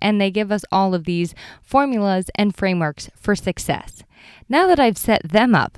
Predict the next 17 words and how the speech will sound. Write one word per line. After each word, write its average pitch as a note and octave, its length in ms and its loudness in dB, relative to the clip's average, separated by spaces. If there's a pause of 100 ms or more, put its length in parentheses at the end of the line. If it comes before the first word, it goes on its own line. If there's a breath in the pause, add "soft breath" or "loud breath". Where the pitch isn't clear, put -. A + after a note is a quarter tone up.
to G#3 180 4
sound F3+ 380 0 (100)
absolutely G3 640 2
fabulous, F3 640 0 (140)
I B3+ 100 2
want F4+ 220 0
to E4+ 80 0
warn A#3+ 480 0
you E3 240 2
and G3 180 0
let G#3 140 0
you G#3+ 120 0
know G#3 220 0
that F3 320 -2
I A3 140 -2
am B3 200 -4
not G#3+ 360 -2